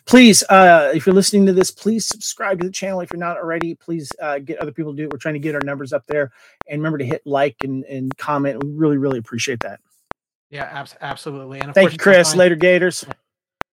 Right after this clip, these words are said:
Speaker 2: And of course, you can find the Fandom Podcast Network not only here on our YouTube channel, but of course also with our, all our great podcasts on F P net dot podbean dot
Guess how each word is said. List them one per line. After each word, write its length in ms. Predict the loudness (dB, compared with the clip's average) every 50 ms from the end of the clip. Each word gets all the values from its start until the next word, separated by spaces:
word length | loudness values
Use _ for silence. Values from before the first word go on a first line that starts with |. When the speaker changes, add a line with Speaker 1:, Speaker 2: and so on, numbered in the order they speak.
| _ _ _ _ _ _ _ -10
Speaker 2:
And 60 | -10
of 80 | -6 0
course, 160 | 0 -2 -2
you 60 | -2
can 100 | -6 -4
find 240 | 0 2 2 2 0
the 40 | 0
Fandom 280 | -2 -2 -2 -2 -4
Podcast 480 | -2 0 0 0 0 -2 -6 -6 -4 -6
Network 240 | -8 -10 -10 -12 -10
not 140 | -8 -6
only 160 | -6 -6 -6 -6
here 160 | -6 -4 -4
on 100 | -4 -6
our 100 | -6 -8
YouTube 360 | -8 -10 -12 -12 -14 -16 -14
channel, 260 | -12 -12 -12 -10 -12
but 140 | -12 -14 -16
of 100 | -16 -16
course 300 | -12 -12 -10 -8 -10 -10 -12 -12
also 300 | -18 -16 -14 -12 -12 -10 -10
with 220 | -10 -12 -12 -12
our, 260 | -10 -8 -8 -8 -10 -12 -16 _ _ _ _ _ _ _ _ -6
all 120 | -4 -2
our 120 | -2 -4 -4
great 200 | -6 -8 -8 _
podcasts 640 | -6 -6 -6 -6 -8 -10 -10 -8 -8 -8 -10 -12
on 220 | -14 -14 -16 -16 -16
F 160 | -18 -20 -18
P 140 | -18 -16 -16
net 200 | -14 -14 -16 _
dot 200 | -16 -16 -14 -12 -10
podbean 380 | -10 -10 -10 -10 -14 -20 -16
dot 220 | -10 -10 -10 -10